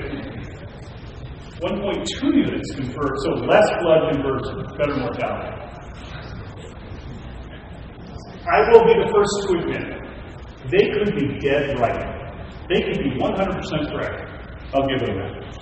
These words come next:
They could, 'cause I am not the guy who understands regression analyses and all this. But the, reading these articles, it is clear to me they're very optimistic about how blood works in, that's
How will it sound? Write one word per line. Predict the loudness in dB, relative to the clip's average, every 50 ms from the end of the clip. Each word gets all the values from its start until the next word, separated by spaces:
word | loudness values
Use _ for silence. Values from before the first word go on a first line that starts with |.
| -6 -2
They | 0 0 2
could, | 2 2 2 2 0
'cause | -2 -2 -2 -4 -4 -2
I | 2 2 2 4 2 0 -2 -2 -4 -2
am | -2 0
not | 0 0 0 -2
the | 0 0
guy | 2 2 2
who | 2 0 0
understands | 0 -2 -2 -4 -4 -4 -4 -4 -6
regression | -6 -4 -2 -2 -2 -2 -4 -4 -2
analyses | 0 0 0 -2 -2 -4 -4 -6 -6 -6
and | -6 -6 -6
all | -6 -6 -6
this. | -6 -6 -6 -8 -8 -10 -12 -12 -12 -14 -14 -14 -14 -12 -8 -2 2
But | 4 6 6 6 4 2 0 -2 -4 -4
the, | 0 2 4 4 2 2 0 -2 -4 -6 -6
reading | -4 -2 -2 -2 -2 -2
these | -2 0 2
articles, | 2 2 2 2 0 0 2 2 0 0 -2 -4 -8 -8 -10 -10 -12 -8
it | -6 -6
is | -6 -4
clear | -6 -6 -4 -4
to | -4 -4
me | -4 -4
they're | -4 -4 -4 -4 -4 -4 -4
very | -4 -4 -2 0 0
optimistic | 0 0 -2 -4 -4 -6 -6 -6 -6 -8 -8
about | -8 -6 -6 -6 -6 -6 -6
how | -4 -2 -2 0 2 2 2 2 0 -2 -4 -6 -8 -8 -6 -4
blood | -4 -2 -2 -4
works | -6 -6 -6 -8 -8 -10 -10 -10
in, | -10 -10 -10 -10 -10 -10 -12 -12 -12 -12 -14 -14 -14 -12 -12 -12 -12 -14 -14 -12 -10
that's | -10 -8 -6